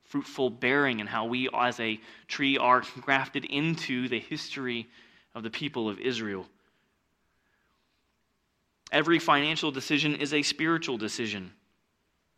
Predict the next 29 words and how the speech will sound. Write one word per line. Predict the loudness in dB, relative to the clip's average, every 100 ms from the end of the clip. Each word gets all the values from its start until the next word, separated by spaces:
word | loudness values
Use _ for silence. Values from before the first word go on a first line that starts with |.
| _ _ _ _ _ _ _ _ _ _ _ -6
You | 0
honor | 6 6 6 4
what | 2 0
you | -2 2
look | 4 4 2
at. | 0 0 -4 -16 _ _ _ _ _ _ _ _ _ -16
And | -12
finally, | -4 2 4 4 0 -2
the | -6
call | 0 4 6 6
out | 4 2
of | -4
this | -6 -4 -6 -8 -20 _ _ _ -4
book | 0 2
that | 0
we've | -4 -6 -6
been | -4 -6 -10 -6
in | -2 -2 -2 -8 -14 _ -10
that | -4
I | 0
almost | 2 0 -4
want | -6 -6
to | -6
slap | -4 -2 -4
on | -6
a |
t-shirt | -8 -6 -4 -4 -6
for | -8 -6 -4
us | -6 -10